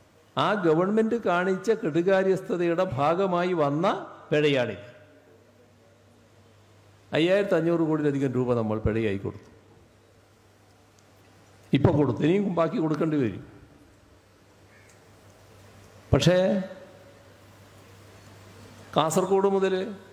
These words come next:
ഇങ്ങോട്ടെടുത്താൽ വലിയ മാറ്റമല്ലേ?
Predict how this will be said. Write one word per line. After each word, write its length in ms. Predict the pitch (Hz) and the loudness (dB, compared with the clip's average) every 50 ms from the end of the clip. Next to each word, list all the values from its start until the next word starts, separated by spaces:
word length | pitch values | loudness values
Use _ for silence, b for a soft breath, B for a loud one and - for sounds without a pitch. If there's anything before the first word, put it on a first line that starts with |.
| - - - - | -20 -20 -14 -8
ഇങ്ങോട്ടെടുത്താൽ 800 | - 156 156 180 190 240 196 165 160 156 - 170 147 120 110 107 104 - - - - - - - - - - - - - - - - - - - - - - - - - - - - - - - - - | -4 -2 0 0 0 0 0 0 0 0 0 0 0 0 -4 -6 -10 -16 -20 -20 -20 -20 -20 -20 -20 -20 -20 -20 -20 -20 -20 -20 -20 -20 -20 -20 -20 -20 -20 -20 -20 -20 -20 -20 -20 -20 -20 -16 -4 -2
വലിയ 300 | 131 139 156 180 214 240 | 0 2 2 2 2 2
മാറ്റമല്ലേ? 540 | - 196 196 208 202 294 233 160 113 107 | 2 0 -2 -2 -2 -2 -2 -2 -4 -8